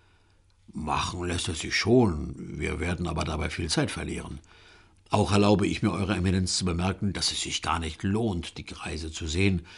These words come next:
Ich habe gehört, dass es ganz blöde Greise sind, die nichts verstehen und nicht einmal sprechen können.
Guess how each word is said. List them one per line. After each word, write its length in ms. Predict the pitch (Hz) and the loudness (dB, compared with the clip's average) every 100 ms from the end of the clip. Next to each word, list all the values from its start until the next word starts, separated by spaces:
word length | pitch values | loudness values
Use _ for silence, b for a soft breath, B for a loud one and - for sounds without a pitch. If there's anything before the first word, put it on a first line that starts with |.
| B B B | B B B
Ich 160 | - - | 0 8
habe 200 | 113 110 | 8 8
gehört, 320 | 98 110 110 | 6 6 6
dass 80 | 92 | 2
es 140 | 95 | 0
ganz 260 | - 113 - | 2 2 2
blöde 460 | 101 107 131 131 80 | 6 10 10 8 4
Greise 420 | 78 78 76 80 | -2 -4 -4 -4
sind, 240 | 80 76 | -6 -6
die 80 | 82 | -4
nichts 300 | 87 87 - | -2 -2 -4
verstehen 560 | 95 85 104 117 131 98 | -4 -2 4 6 6 4
und 100 | 90 | 0
nicht 160 | 98 | 0
einmal 200 | 95 90 | 0 0
sprechen 380 | - 113 127 113 | -2 -2 -2 -2
können. 280 | 92 78 | -4 -4